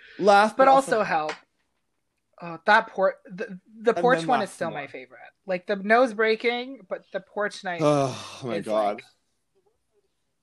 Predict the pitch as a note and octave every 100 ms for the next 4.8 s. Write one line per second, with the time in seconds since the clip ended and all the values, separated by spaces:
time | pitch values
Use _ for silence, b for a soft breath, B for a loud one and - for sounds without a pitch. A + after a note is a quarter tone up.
0 | - F#3 G3+ A#3+ A#3 G#3 D#3+ C#3 C3+ C3+
1 | C#3+ A#2+ - A#2+ B2 E3 - G3+ F#3 D#3+
2 | F#3 F3+ F#3+ F#3+ - G#3 F3 F3+ E3 G#3
3 | - D3+ C3 - _ F3 E3 - F#3 F3+
4 | - - F3 D#3+ - D3+ C#3+ C3